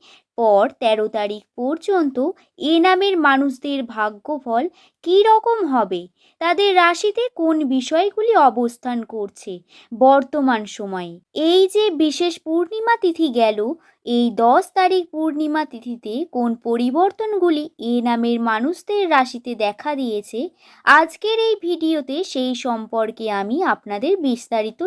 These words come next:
জানাবো। সুতরাং অনুরোধ রইল, ভিডিওটি অবশ্যই শেষ পর্যন্ত মনোযোগ সহকারে দেখুন। ভিডিওটি দেখে যদি আপনার ভালো লাগে,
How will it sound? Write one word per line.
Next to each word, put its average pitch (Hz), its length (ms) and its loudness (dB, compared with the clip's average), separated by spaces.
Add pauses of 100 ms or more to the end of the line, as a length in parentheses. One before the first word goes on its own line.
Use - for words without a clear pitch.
(100)
জানাবো। 196 460 -2 (480)
সুতরাং 415 420 4 (120)
অনুরোধ 370 460 2
রইল, 185 320 -2 (340)
ভিডিওটি 247 680 -2
অবশ্যই 240 580 0 (280)
শেষ 381 340 0
পর্যন্ত 415 560 0 (160)
মনোযোগ 277 520 0
সহকারে 233 600 -2
দেখুন। 220 400 -2 (440)
ভিডিওটি 370 520 4 (120)
দেখে 302 380 -2
যদি 311 320 -2
আপনার 240 460 -2
ভালো 233 320 -2
লাগে, 285 320 0